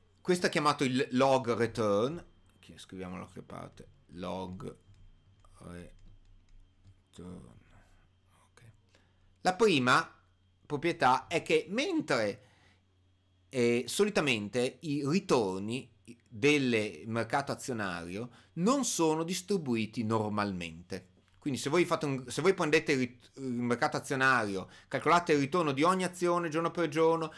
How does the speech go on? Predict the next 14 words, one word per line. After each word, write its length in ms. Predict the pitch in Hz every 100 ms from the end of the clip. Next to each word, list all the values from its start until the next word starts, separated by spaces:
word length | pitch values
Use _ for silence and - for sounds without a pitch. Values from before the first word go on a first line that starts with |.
| -
e 80 | 262
fate 220 | - -
una 80 | 135
distribuzione, 800 | 123 143 120 120 113 98 98 135
o 120 | - 151
calcolate 380 | 143 156 170
il 60 | 160
ritorno 200 | 139 175
della 140 | 143
stessa 380 | 131 - 220 -
azione 280 | - 147 123
giorno 220 | 113 120
per 160 | 123 117
giorno, 360 | 104 95 110